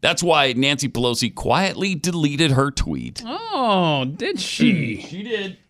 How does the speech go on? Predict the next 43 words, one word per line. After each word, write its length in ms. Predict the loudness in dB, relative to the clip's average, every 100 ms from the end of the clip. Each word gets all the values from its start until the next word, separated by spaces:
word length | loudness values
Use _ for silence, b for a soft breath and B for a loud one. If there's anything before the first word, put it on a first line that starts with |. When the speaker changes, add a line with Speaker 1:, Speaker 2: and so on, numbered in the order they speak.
| _
Speaker 2:
Yeah, 280 | -2 0 2
I 120 | 0
tell 260 | 0 0 2
you, 200 | 0 2
the 80 | 2
media 380 | 2 2 2
is 120 | 2 2
doing 200 | 2 2
exactly 260 | 2 0
what 100 | 2
they 60 | 0
do 80 | 0
with 100 | -2
the 60 | 0
corrections. 580 | 2 2 0 0 0 0
They, 100 | 0
they 200 | 0 -2
bury 520 | 0 2 4 2 -2
'em 260 | -6 -8 -10
Speaker 1:
Mm-hmm. 500 | -2 0 0 -2 -4
Speaker 2:
on 180 | -2 -2
page 360 | 0 2 2 -2
thirty 500 | -2 4 4 4 4
of 80 | 4
the 100 | 4
New 100 | 4
York 260 | 4 2
Times. 520 | 2 2 4 2 -2 -6 b b
It's 100 | -4
what 100 | -2
they're 80 |
doing 360 | 2 2 4 4
now 180 | 2 2
with 140 | -2
this. 380 | -2 -4 -6 -10 -12 _ _ -20 _
Speaker 1:
So 260 | 2 2 4
predictable. 640 | 4 4 2 0 -2 -8 _ _ _ _ _ _ _ _
Triple 300 | 2 4 4
eight 100 | 4
nine 200 | 4 4 4
hundred 260 | 2 0
thirty-three 400 | -2 -2 -2 0
ninety-three 520 | 0 0 -4 -2 -4